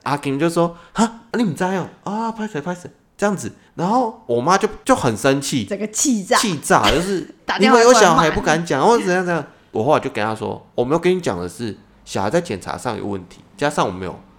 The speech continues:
Speaker 1: 很多金钱上的考量或怎样，
Speaker 2: 对啊。
Speaker 1: 所以我不敢跟你讲。”
Speaker 2: 嗯。
Speaker 1: 当然老人家也听不进去，他就
Speaker 2: 对啊。
Speaker 1: anyway，反正事情就过了，就算了。
Speaker 2: 对，对，对，对，对。
Speaker 1: 对，这是一个中间的差。
Speaker 2: 对，
Speaker 1: 我还跟我妈吵架，
Speaker 2: 蛮好笑的。
Speaker 1: 吵很大。
Speaker 2: 接下来就是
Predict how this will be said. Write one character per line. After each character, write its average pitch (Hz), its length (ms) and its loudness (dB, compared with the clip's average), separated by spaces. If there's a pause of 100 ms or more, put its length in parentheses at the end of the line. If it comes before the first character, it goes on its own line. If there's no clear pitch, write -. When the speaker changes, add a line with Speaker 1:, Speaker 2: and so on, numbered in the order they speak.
(180)
Speaker 1:
很 98 180 -4
多 120 580 -2
金 156 180 -6
钱 180 200 -6
上 - 200 -4
的 90 100 -8
考 - 260 -12
量 - 160 -18
或 127 160 -8
怎 196 100 -4
样， - 120 -6
Speaker 2:
对 - 40 -8
啊。 - 200 -12 (140)
Speaker 1:
所 185 140 -2
以 - 20 2
我 107 80 0
不 85 140 -6
敢 82 180 -8
跟 98 140 -8
你 95 180 -12
讲。” - 160 -18
Speaker 2:
嗯。 196 540 -4 (140)
Speaker 1:
当 180 120 4
然 135 140 0
老 87 140 0
人 87 100 -6
家 107 120 -2
也 98 40 -2
听 95 160 -8
不 85 60 -14
进 87 180 -12
去， - 260 -16
他 101 80 -12
就 101 120 -4
Speaker 2:
对 98 80 -2
啊。 98 100 -6
Speaker 1:
anyway， 127 340 0
反 85 160 -8
正 110 120 -6
事 110 160 -10
情 82 160 -14
就 82 80 -18 (100)
过 - 160 -8
了， - 140 -16
就 208 100 -12
算 208 140 0
了。 190 180 0
Speaker 2:
对， - 0 -
对， 175 160 -4
对， 110 120 -10
对， - 80 -12
对。 196 180 -2
Speaker 1:
对， - 20 -2
这 135 140 0
是 131 100 -4
一 131 60 -2
个 127 100 -2
中 110 220 0
间 104 120 -2
的 98 120 -4
差。 - 180 -10
Speaker 2:
对， 254 100 4 (300)
Speaker 1:
我 196 60 0
还 214 80 2
跟 - 100 2
我 254 80 2
妈 262 180 4
吵 - 140 0
架， - 160 -2
Speaker 2:
蛮 233 100 2
好 226 60 -2
笑 202 40 -4 (180)
的。 214 140 -4 (120)
Speaker 1:
吵 - 220 2
很 90 80 -4 (120)
大。 - 140 -6 (380)
Speaker 2:
接 262 180 2
下 277 200 2
来 190 180 2
就 208 100 -2
是 214 520 -2